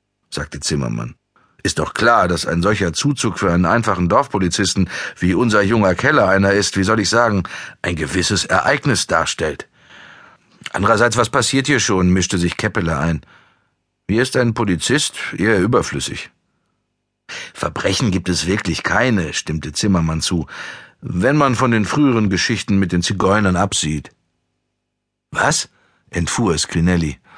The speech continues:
"Na ja, was die halt immer so machten." Klauen, einbrechen, sich auf fremden Grundstücken rumtreiben.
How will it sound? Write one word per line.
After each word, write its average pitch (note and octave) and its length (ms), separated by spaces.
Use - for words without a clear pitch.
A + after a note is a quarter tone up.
"Na F2+ 200
ja, E2 460
was F2 120
die C3+ 160
halt C3 140
immer D3 200
so A#2+ 140
machten." F#2+ 560
Klauen, C3 480
einbrechen, G#2+ 640
sich G2 140
auf F#2 120
fremden A2+ 260
Grundstücken G#2+ 460
rumtreiben. F2+ 640